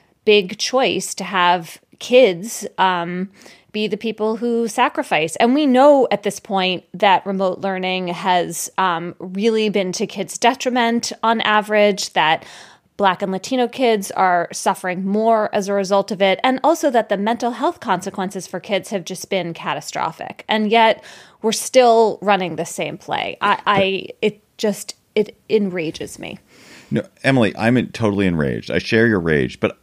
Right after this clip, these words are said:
Speaker 2: I do wanna pause a minute and think about, like, what we're talking about here. The issue is not, except in Chicago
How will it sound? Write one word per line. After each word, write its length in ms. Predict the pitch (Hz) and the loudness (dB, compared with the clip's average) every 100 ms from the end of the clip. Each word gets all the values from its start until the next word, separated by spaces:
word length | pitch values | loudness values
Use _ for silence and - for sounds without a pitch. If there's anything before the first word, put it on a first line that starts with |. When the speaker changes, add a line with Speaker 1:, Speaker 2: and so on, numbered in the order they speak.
| - | -10
Speaker 2:
I 120 | - | -6
do 160 | 120 185 | -2 0
wanna 200 | 190 117 | 0 0
pause 440 | - 90 90 82 | -2 2 2 2
a 40 | 80 | 0
minute 240 | 73 71 | -2 -2
and 120 | 73 | -4
think 180 | - 87 | -6 -6
about, 380 | 78 73 65 - _ _ _ _ - | -2 0 0 -4 _ _ _ _ -12
like, 120 | 78 | -4
what 120 | 85 | -2
we're 80 | 67 | -2
talking 340 | - 76 78 69 | -4 -4 -4 -6
about 200 | 55 57 | -6 -6
here. 200 | 55 - | -8 -6
The 160 | 104 | -2
issue 260 | 190 - 208 | 0 0 -2
is 120 | 113 | 0
not, 400 | 95 110 107 _ _ _ _ _ _ _ _ - | 0 0 -2 _ _ _ _ _ _ _ _ -14
except 440 | 110 - 175 165 | -12 -2 -2 0
in 120 | 147 127 | -2 -2
Chicago 720 | 117 - 90 78 65 58 | -4 0 2 2 0 -4